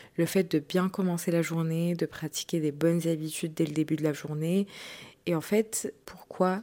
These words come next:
cette résolution est la première sur ma liste ? C'est que je sais que si je ne vais pas me rattraper maintenant, je risque de m'égarer encore plus.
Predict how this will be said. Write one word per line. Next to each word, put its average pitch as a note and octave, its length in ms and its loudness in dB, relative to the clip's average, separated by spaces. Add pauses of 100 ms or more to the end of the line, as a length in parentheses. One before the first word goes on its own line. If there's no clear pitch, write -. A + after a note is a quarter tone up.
cette - 220 -4
résolution D#3 600 -2
est D#3 120 -2
la D3 120 -2
première F3 840 2
sur - 280 -4
ma D3+ 160 0
liste ? D3+ 600 2 (840)
C'est - 160 -8
que F3 260 2 (140)
je E3+ 260 0
sais A3 480 2
que G3 320 2 (140)
si - 260 0
je A#3 80 4
ne G#3 80 6
vais F3+ 100 2
pas F#3+ 140 2
me F#3+ 60 4
rattraper E3+ 440 0
maintenant, E3 380 4
je F3+ 140 2
risque F#3 340 -2
de E3 80 2
m'égarer E3 560 0
encore D#3+ 240 -4
plus. - 440 -6